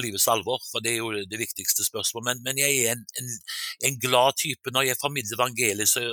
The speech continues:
så sper jeg opp med humor og, og, og formidler at evangeliet er ikke noe som, eh, tynger deg ned, men evangeliet, eh, er noe som løfter deg opp, og, eh, det, det å tro på Jesus, det er ikke så,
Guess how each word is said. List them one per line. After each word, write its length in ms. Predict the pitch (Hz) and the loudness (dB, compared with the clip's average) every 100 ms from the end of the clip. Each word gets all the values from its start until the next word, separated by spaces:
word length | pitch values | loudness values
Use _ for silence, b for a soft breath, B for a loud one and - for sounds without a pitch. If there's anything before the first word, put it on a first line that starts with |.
| 113 | 0
så 160 | 131 | 2
sper 240 | - 139 117 | 2 2 2
jeg 80 | 113 | 2
opp 240 | 110 120 - | -2 -6 -6
med 80 | 120 113 | -8 -2
humor 340 | 123 101 104 110 | -2 -4 -6 -4
og, 160 | 113 B B B B - | -4 B B B B 0
og, 240 | 120 113 | 0 -2
og 140 | 117 - | -2 -2
formidler 560 | 139 147 131 - 123 | -2 -6 -8 -2 0
at 220 | 117 - 120 | 0 -2 -2
evangeliet 680 | 131 139 131 147 120 131 131 | 0 -2 0 2 2 0 -2
er 80 | |
ikke 160 | - 139 | -2 -6
noe 160 | 131 113 | -2 -2
som, 240 | 131 127 - B B B - | -2 -4 -4 B B B -8
eh, 140 | 453 440 | -6 -2
tynger 240 | - 143 120 | -2 0 2
deg 160 | 135 | 4
ned, 240 | 135 160 135 | 4 0 0
men 160 | 139 | -2
evangeliet, 640 | 135 131 131 127 117 123 127 B B B - | 0 0 2 2 2 0 -2 B B B -6
eh, 160 | - 143 | 0 0
er 40 | |
noe 140 | 139 135 | 2 0
som 200 | - 123 | 2 2
løfter 320 | 156 - 135 | 2 2 2
deg 80 | 143 | 2
opp, 300 | 170 - - | 0 -2 -14
og, 320 | - 131 127 120 | -4 0 0 0
eh, 240 | 131 120 | 0 0
det, 220 | 113 135 127 113 - - | 0 2 2 -2 -4 -2
det 80 | 113 | -2
å 80 | 131 | -2
tro 240 | - 135 | -4 -8
på 160 | 117 135 120 | -4 -2 0
Jesus, 340 | 104 - - | 2 0 2
det 80 | 135 | 0
er 60 | |
ikke 160 | - 117 | 2 2
så, 100 | 139 | 2